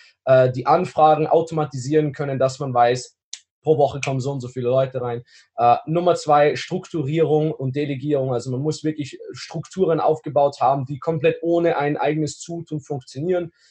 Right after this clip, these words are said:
Das ist bei mir, wie gesagt, auch so. Die, die Firma läuft einfach, ohne dass ich intervenieren muss. Sehr selten muss ich intervenieren. Und dann drittens natürlich die Hochskalierung, sprich mehr Mitarbeiter rein,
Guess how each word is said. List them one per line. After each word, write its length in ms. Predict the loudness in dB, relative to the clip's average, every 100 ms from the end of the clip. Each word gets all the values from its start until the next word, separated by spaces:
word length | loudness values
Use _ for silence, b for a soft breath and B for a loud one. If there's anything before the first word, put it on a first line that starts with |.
| b _
Das 120 | -14
ist 120 | -6
bei 80 | -2
mir, 200 | 0 0
wie 100 | 0
gesagt, 380 | -2 0 0 2
auch 180 | 2 2
so. 200 | -2 -4
Die, 180 | -4
die 100 | -8
Firma 300 | -8 -2 0
läuft 340 | 2 2 2 -2
einfach, 300 | -6 -4 -4
ohne 220 | -4 -4
dass 200 | -4 -6
ich 140 | -10
intervenieren 540 | -12 -12 -8 -4 -2 -2
muss. 180 | -2 2
Sehr 200 | 4 4
selten 320 | 2 2 -2
muss 160 | -8
ich 120 | -10 -12
intervenieren. 580 | -12 -12 -10 -10 -12 _ b b
Und 120 | -6 -2
dann 140 | 0
drittens 300 | -2 -4 -6
natürlich 400 | -6 -6 -8 -6
die 120 | -2
Hochskalierung, 640 | 0 0 0 -2 0 0 -4
sprich 260 | -10 -8
mehr 140 | -4 -2
Mitarbeiter 520 | -2 -2 -2 -2 -2
rein, 420 | 0 0 -2 -6